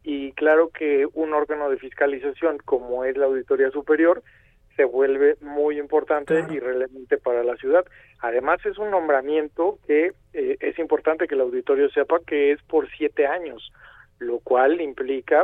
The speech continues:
Speaker 1: pues, que por supuesto que debemos de cuidar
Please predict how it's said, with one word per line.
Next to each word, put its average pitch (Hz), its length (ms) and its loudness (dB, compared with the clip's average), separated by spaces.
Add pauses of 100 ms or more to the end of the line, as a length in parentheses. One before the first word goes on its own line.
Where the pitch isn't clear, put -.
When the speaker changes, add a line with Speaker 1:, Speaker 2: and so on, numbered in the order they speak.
Speaker 1:
pues, 127 240 -2 (140)
que 117 240 -4
por - 200 -6
supuesto 123 360 -4
que 147 100 4
debemos 143 340 2
de 139 100 0
cuidar 151 340 2